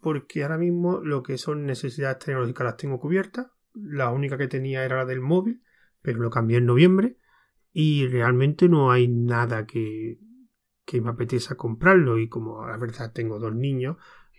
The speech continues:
eh, dos niños pequeños, y realmente los Reyes son pa' ellos. Así que yo, bueno, me han regalado típico, algún, una, una bufanda, unos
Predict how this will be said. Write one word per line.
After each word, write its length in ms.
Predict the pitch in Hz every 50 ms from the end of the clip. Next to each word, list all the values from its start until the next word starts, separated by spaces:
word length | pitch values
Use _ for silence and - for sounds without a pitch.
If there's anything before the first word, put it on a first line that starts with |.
| -
eh, 320 | - 120 113 110 110 110 113 -
dos 220 | 127 127 123 120
niños 420 | 120 120 117 117 110 110 113 117 113 _
pequeños, 540 | - 127 120 - 151 151 147 147 143 165 175 _ _ _ _ _ _ _ _ _ _ -
y 460 | 254 160 127 120 117 113 113 113 110
realmente 560 | 110 117 113 113 107 107 113 113 113 113 - 117
los 160 | 117 113 104
Reyes 240 | 113 113 113 110 104
son 160 | - 113 104
pa' 160 | 107 117 117
ellos. 240 | 123 123 117 107 - _ _ _ - - _ _ _ _ _ -
Así 380 | - 139 120 117 - - 123 113
que 240 | - 123 107 104
yo, 400 | 104 113 110 110 107 104 104 104
bueno, 240 | 107 110 147 151 123
me 100 | 110 113
han 80 | 107 107
regalado 380 | - 123 107 113 110 107 101
típico, 480 | - - 156 - 113 - - 110 107 104
algún, 340 | 101 101 104 110 113 107 - _ _ - - - - - - - -
una, 500 | 156 135 131 117 117 113 110 113 113 110
una 140 | 107 113 110
bufanda, 840 | 107 104 - - 156 160 180 170 156 139 143 147 147 147 143 143 139
unos 520 | 131 120 117 113 110 104 104 107 107 104